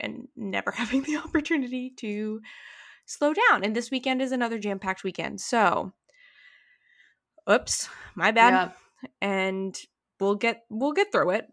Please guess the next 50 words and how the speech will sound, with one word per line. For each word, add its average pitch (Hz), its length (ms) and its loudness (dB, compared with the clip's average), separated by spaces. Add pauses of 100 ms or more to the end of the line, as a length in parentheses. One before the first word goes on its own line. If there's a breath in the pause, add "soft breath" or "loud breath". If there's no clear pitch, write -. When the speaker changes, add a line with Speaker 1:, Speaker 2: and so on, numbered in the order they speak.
Speaker 1:
I 254 140 -2
think. 196 420 -4 (120)
Maybe. 220 520 -4
Who 285 100 0
knows? - 400 -2 (100)
Maybe 196 180 -6
we 220 80 -4
won't. - 280 -4 (500)
But 180 340 -2
at 247 100 2
least 349 160 2
my 370 80 2
room's 233 240 2
coming 180 240 -8
together. - 400 -8
I 214 60 -4
put 220 180 -4
up 226 120 -4
some 214 180 -10
art 175 200 -10
prints. - 440 -16 (920)
I 180 40 -2
moved 175 220 -4
my 170 80 -4
headset - 340 -6
on, 202 120 -8
you 208 80 -12
can 208 100 -20
see. 196 240 -8 (240 loud breath)
They're 226 120 2
centered 330 360 2
on 349 160 6
my 233 120 2
bed 180 280 2
and 190 100 -2
not 175 180 -2
the 175 100 -2
wall, 170 420 -2
which 196 160 -8
I 180 80 -4
haven't 190 240 -6
decided 175 440 -4
if 170 120 -8
that's 165 200 -4
gonna 180 180 -8
make 165 220 -10
me 170 160 -6
wanna 160 360 -6 (180)
tear 170 300 -2
Speaker 2:
Mm, 220 480 -2